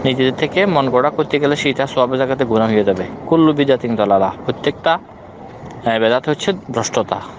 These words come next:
তো ভ্রষ্টতার যে আসলে শেষ পরিণাম হচ্ছে জাহান্নাম। তাই ইবাদত করবো আমরা সওয়াবের আশায়, জা-, জাহান্নামের, আহ, শাস্তির আশায় নয়।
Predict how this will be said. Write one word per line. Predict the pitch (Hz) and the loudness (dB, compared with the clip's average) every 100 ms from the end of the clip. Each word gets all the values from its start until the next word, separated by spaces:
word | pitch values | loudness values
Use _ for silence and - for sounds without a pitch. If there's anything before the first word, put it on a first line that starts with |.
| - | -2
তো | 127 | 0
ভ্রষ্টতার | 120 117 - 139 151 165 - - - - - - - | 2 0 0 -2 2 0 0 -12 -20 -20 -20 -20 -10
যে | 123 113 107 104 98 - - - | 2 4 6 4 2 -2 -10 -8
আসলে | - 113 131 127 | -2 0 2 0
শেষ | 123 127 123 | 0 -2 -2
পরিণাম | - 139 135 - - 151 127 | 0 0 0 -6 -6 -2 0
হচ্ছে | 135 - 196 277 - - | -2 0 0 0 -4 -4
জাহান্নাম। | 117 117 190 - - - - - - - - - - - | -2 0 0 -2 -10 -16 -16 -14 -14 -14 -12 -12 -12 0
তাই | 127 | 2
ইবাদত | 131 135 131 | 2 0 0
করবো | - 139 160 | 0 2 2
আমরা | 147 | 0
সওয়াবের | - 135 123 117 | 0 2 2 0
আশায়, | 110 107 104 | 0 -2 0
জা-, | - 107 113 - - 139 | -2 -2 -4 -14 -8 -4
জাহান্নামের, | 117 117 143 147 151 165 | 0 2 2 2 2 0
আহ, | - - - - - - - - 120 113 110 110 | -2 -14 -14 -14 -14 -14 -6 0 2 4 2 0
শাস্তির | - 127 - 156 | -2 -4 0 0
আশায় | 135 - | 0 0
নয়। | 104 | -2